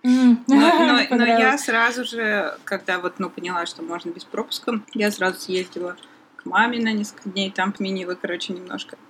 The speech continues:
Speaker 2: обстановку.
Speaker 1: Почилила на даче.
Speaker 2: Да, да, типа, дача моя.
Speaker 1: <laughs>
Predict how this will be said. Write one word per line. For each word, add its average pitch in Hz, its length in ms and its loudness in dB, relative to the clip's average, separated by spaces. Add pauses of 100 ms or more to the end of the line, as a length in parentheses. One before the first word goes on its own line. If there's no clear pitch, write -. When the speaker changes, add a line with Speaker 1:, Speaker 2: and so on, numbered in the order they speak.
(120)
Speaker 2:
обстановку. 202 760 -4
Speaker 1:
Почилила 208 640 -6
на 190 160 -10
даче. 190 640 -10
Speaker 2:
Да, 202 440 -2
да, 196 220 -4
типа, - 320 -12
дача 196 440 -6
моя. 202 360 -10
Speaker 1:
<laughs> 262 520 4